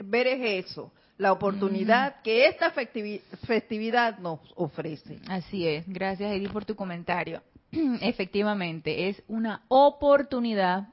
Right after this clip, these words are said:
Speaker 2: para poder servir, transmutando toda esa energía que se está dando en este momento, eh, los excesos que se estén haciendo, la mala calificación de la energía que se esté dando,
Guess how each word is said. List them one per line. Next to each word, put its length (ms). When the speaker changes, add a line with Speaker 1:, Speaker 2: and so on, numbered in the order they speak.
Speaker 2:
para 240
poder 220
servir, 500
transmutando 720
toda 200
esa 140
energía 420
que 100
se 100
está 260
dando 320
en 120
este 220
momento, 920
eh, 380
los 180
excesos 680
que 120
se 100
estén 260
haciendo, 720
la 200
mala 420
calificación 580
de 60
la 60
energía 200
que 120
se 100
esté 240
dando, 600